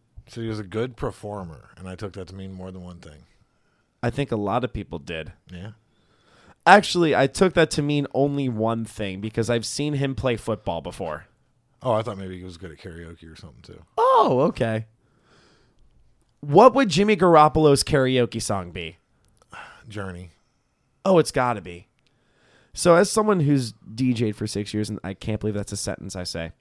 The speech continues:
Speaker 2: I am fucking over Don't Stop Believing.
Speaker 1: Yeah, but that seem-, I mean, he just seems like that canned
Speaker 2: Mm.
Speaker 1: douche that that would be the one he, he works on at home.
Speaker 2: He's gotta be a total douche.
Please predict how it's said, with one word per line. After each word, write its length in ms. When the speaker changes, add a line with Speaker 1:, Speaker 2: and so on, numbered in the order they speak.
Speaker 2:
I 180
am 200
fucking 600
over 380
Don't 260
Stop 280
Believing. 420
Speaker 1:
Yeah, 180
but 240
that 240
seem-, 240
I 60
mean, 180
he 80
just 180
seems 200
like 140
that 180
canned 380
Speaker 2:
Mm. 40
Speaker 1:
douche 300
that 140
that 160
would 120
be 120
the 80
one 180
he, 160
he 120
works 340
on 300
at 140
home. 400
Speaker 2:
He's 220
gotta 260
be 140
a 40
total 380
douche. 460